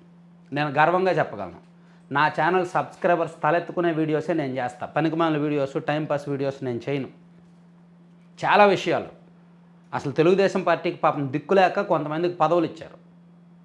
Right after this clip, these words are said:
So, రాజే-, రాజేష్ గారు కూడా అతను ఛానల్ ఎలా నడిపించాడు, ఒకసారి ఒకరికి సపోర్ట్ చేస్తాడు, మరోసారి మరొకరికి సపోర్ట్ చేస్తాడు, ఒకరిసారి ఒక ఫోటో, ఒకరి ఫోటో ముందుకెడతాడు,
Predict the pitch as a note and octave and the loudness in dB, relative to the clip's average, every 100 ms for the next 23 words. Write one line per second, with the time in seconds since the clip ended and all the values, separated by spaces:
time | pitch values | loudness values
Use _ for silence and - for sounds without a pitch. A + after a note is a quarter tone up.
0 | - - - - - C3+ - C3 F#3 G#3+ | -20 -20 -20 -20 -6 -6 0 2 4 4
1 | G#3+ C3 C#3 F#3+ G3+ F#3 G3 F#3+ F3+ E3+ | 0 0 2 2 0 4 4 6 6 6
2 | F#3+ - - - - B2+ E3+ F3 E3 D#3 | 6 0 -14 -20 -10 -4 2 4 6 4
3 | D3 - D#3+ F3+ F3 D3+ F3 E3+ D#3+ E3 | 0 0 2 2 4 6 6 4 2 -2
4 | E3 D#3 D#3 D3+ D3 C3+ - D#3+ E3 D3+ | 0 0 0 -2 -4 -2 4 6 6 4
5 | E3 D#3+ D3 D#3+ D#3 D3+ D3 D3+ D3+ C#3+ | 4 2 -2 -2 -2 -4 -2 -2 0 0
6 | C#3+ D3 D3 D3 C#3 C#3+ C3+ C#3+ C#3+ C#3 | -2 0 0 0 0 -2 -4 -4 -4 -4
7 | C#3 - D3+ C#3+ D3 C#3 D3 C#3 C3+ C3 | -4 -2 -2 -2 -2 -4 -2 -2 -2 -4
8 | D3+ C3 A2 C#3 D3 D3+ C#3+ C#3+ C#3+ C#3+ | -6 -6 -4 -2 -2 -4 -6 -6 -6 -4
9 | C#3 C3+ C#3 C#3+ | -4 -4 -4 -6